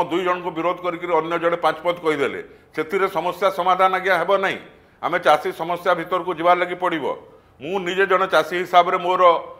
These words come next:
ଅନୁଭବ ଅଛି, ଆଜ୍ଞା। ଆଜି ଦଲାଲ କଥା କହୁଛନ୍ତି, ଆଜ୍ଞା, ମାର୍କେଟ ୟାର୍ଡରୁ ଟୋକନ ନେଇକିରି ଆସିବେ, ଠିଆ ହେବେ, ଆମ ଲୋକଙ୍କର ନାହିଁ।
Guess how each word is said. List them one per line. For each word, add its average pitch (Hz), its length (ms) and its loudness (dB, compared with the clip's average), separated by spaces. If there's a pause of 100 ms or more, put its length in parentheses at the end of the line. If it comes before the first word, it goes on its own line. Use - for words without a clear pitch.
(120)
ଅନୁଭବ 160 460 4
ଅଛି, 185 200 2
ଆଜ୍ଞା। 208 260 0 (640)
ଆଜି 147 200 0
ଦଲାଲ 165 340 6
କଥା 170 280 0
କହୁଛନ୍ତି, 165 460 -4
ଆଜ୍ଞା, 160 240 0
ମାର୍କେଟ 139 500 -2
ୟାର୍ଡରୁ 165 280 2
ଟୋକନ 170 360 -4
ନେଇକିରି 160 340 -2
ଆସିବେ, 147 340 0 (400)
ଠିଆ 151 200 8
ହେବେ, 156 140 6
ଆମ 151 200 6
ଲୋକଙ୍କର 156 540 0
ନାହିଁ। 135 260 -2